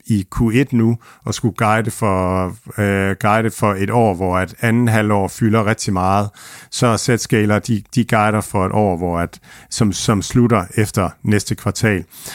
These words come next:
Så, øh, så det bliver rigtig spændende at se deres guidance for, øh,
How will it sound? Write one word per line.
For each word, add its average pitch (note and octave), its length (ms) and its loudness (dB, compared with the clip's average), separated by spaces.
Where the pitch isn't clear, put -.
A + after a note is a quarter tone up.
Så, - 140 0
øh, G2 400 2
så A#2 160 0
det G2+ 200 0
bliver A2 180 2
rigtig A2+ 260 0
spændende A2 360 2
at F#2+ 120 -2
se G#2+ 240 0
deres B2 320 2
guidance G2+ 540 0
for, F#2+ 340 2
øh, F#2+ 420 0